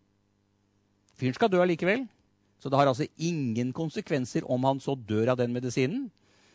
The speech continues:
men hvis det viser seg at denne medisinen virker, så kan det redde tusenvis. Hva gjør du?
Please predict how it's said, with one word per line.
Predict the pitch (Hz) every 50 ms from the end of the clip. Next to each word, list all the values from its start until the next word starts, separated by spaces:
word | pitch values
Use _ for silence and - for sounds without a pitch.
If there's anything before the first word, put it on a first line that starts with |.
| _ -
men | 131 139 147 147 123
hvis | 98 92 90 131 147 - - - -
det | - 170 160
viser | 156 139 113 - - 117 -
seg | - 135 135 143 139
at | 135 - -
denne | 123 117 117
medisinen | 123 127 131 127 135 127 127 139
virker, | 143 131 113 - - 208 -
så | -
kan | - 139 131
det | 135 131
redde | 120 98 - 123 123 113 101 - _ _ _ _ _ _ -
tusenvis. | - 123 107 - 117 117 117 110 - - - - _ _ _ _ _ _ _ _ _ _ _ _ _ _ _ _ _ _ _ _ _ _ _ _ _ _ _ _ _ _ _ _ -
Hva | 147 156
gjør | 151 147 151
du? | 196